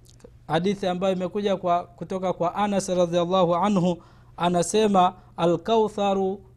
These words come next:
naharun fil janna." Kauthar ni mto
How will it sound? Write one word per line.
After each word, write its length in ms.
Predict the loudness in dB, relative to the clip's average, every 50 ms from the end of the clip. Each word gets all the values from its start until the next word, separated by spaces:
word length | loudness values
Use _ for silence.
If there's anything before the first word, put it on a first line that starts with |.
| -14 -8
naharun 540 | -2 0 0 2 4 4 2 4 2 0 -2
fil 260 | -4 -4 -4 -2 2
janna." 400 | 6 6 6 6 4 0 -2 -6 -14 -20 -20 -20 -20 _ -20 -18 -4
Kauthar 580 | 0 4 6 6 4 4 2 -2 0 -2 -2 -6 -8 -16 -20 -20 -20 -14 -6
ni 140 | -6 -6 -6 -4 -4
mto 480 | -4 -4 -4 -4 -4 -2 -2 -2 -4